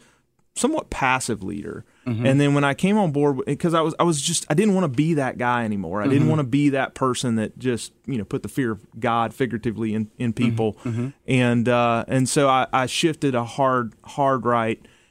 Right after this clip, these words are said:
Speaker 1: and, um, and I began to, um, to just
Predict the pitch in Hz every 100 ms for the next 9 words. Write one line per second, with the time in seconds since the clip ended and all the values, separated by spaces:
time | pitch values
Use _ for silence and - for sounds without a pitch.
0 | _ - 127 123 123 120 120 120 135 139
1 | 139 131 151 160 160 156 - 143 131 131
2 | 123 120 117 107 139 151 -